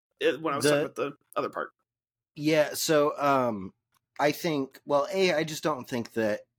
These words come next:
Speaker 2: that it needs to be mutually exclusive, that we can either help Ukraine or help U S citizens. I think we have more than enough resources to do both. Uh, but we're not for other reasons,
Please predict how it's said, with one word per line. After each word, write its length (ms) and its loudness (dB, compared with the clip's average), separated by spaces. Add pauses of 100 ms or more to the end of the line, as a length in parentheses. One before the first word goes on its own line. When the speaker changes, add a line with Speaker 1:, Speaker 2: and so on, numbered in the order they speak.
(180)
Speaker 2:
that 320 2
it 160 0
needs 400 2
to 80 -4
be 180 2
mutually 460 0
exclusive, 560 -2
that 120 -4
we 80 -6
can 440 -8 (480)
either 320 -2
help 260 -4
Ukraine 420 -8
or 220 -4
help 280 -4 (360)
U 160 -4
S 140 -8
citizens. 580 -12
I 120 -2
think 200 -4
we 80 -4
have 80 -4
more 220 -6
than 160 -10
enough 260 -12
resources 580 -14
to 120 -20
do 100 -4
both. 440 -2 (640)
Uh, 320 -2 (160)
but 260 0 (240)
we're 140 -6
not 420 -2
for 540 -8 (240)
other 260 -2
reasons, 880 -10